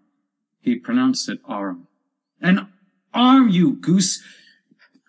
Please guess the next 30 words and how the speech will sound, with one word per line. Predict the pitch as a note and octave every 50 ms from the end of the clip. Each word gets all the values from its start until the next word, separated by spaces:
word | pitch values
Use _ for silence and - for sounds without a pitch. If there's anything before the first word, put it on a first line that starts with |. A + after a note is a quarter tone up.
| - _ -
Who | B3+ C#4+ D4
ever | C#4 A#3+ A#3 A3
saw | F3 - G#3 G3 F#3+ F#3+
one | F3+ F3 E3 D#3+
that | D#3 D#3 C#3
size? | - - D#3 D3 D3 C#3 C3 C3+
Why, | F3 G3 G3
it | F3+ - G#3 - G#3+ F3+
fits | - - - D4 C#4+ - -
the | - B3 G#3 F3
whole | D#3 B3 B3 B3 A#3 G3+
window." | G3+ A3 G3+ F3 C3 A2+ G#2 G2+ F2+ - _ _ _ _ _ _ _ _ _ _ _ _ _ _ _ _ _ _ _
"Sure | _ - - - C3+ F3+ G3+
it | E3+ -
does, | B2 A2+ G#2+ G2+ F2+ G2
Your | G2+ G2
Honor, | G2 F#2+ F#2+ F#2+ F#2 - _ _ _ _ _ _ _ _ _
but | - A#2
it's | A#2 - -
an | - A2 - - - -
arm | C3+ D#3 E3+ F3+ F3 E3+ E3 D#3+ D3
for | B2+ A2+ A2+
all | A#2 C3+ C#3+ C#3+ B2+
that." | A#2 A2 G#2 F#2+ - - - - _ _ _ _ _ _ _ _ _ _ _ _ _ _ _ _ _ _ _ _
"Well, | B2 B2 B2 C3 C3
it's | C3+ C3+ C3 -
got | - D3+ D3 D3 C3 C3+
no | C#3 C3+ C3 B2+
business | - - - D3 D#3 C#3+ C#3 C3 A#2 G#2+ - -
there | - A2 G#2+ G#2+